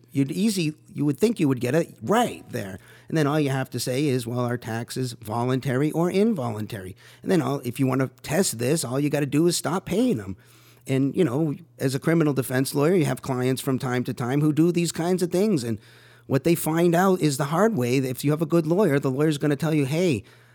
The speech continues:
forget about everything you think. The government is not going to agree right now that tax, that you have an option to not pay the taxes.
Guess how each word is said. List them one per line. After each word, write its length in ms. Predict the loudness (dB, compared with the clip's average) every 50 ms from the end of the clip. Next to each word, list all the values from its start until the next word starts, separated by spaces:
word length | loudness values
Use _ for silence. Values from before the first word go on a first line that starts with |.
| _ _
forget 340 | -8 -4 -2 0 2 2 2
about 240 | 4 4 4 4 4
everything 420 | 4 4 2 2 2 2 2 4
you 160 | 4 4 2
think. 460 | 2 2 2 2 2 0 -2 -6 -12 -20 -20 -20 -20 -20 -20 _ -6
The 80 | -4
government 520 | -4 0 0 2 2 4 4 4 2 2 2
is 120 | 0 0 0
not 220 | 0 0 0 -2
going 260 | 0 0 0 2 0 0
to 140 | 0 0 0
agree 340 | 0 0 0 0 2 2 2
right 240 | 2 0 0 -2 -2
now 260 | -2 -2 -2 -2 -2
that 220 | -2 -2 -4 -4
tax, 360 | -6 -6 -4 -4 -4 -6 -8 -10
that 180 | -6 -6 -2
you 120 | -2 -2 -2
have 120 | 0 -2
an 100 | -2 -4
option 480 | -2 -4 -4 -4 -6 -4 -2 -2 0 0
to 80 | 0 0
not 240 | 0 0 -2 -4
pay 180 | -4 -4 -4 -2
the 100 | -2 -4
taxes. 640 | -6 -4 -4 -2 -2 -4 -4 -6 -8 -8 -8 -10 -12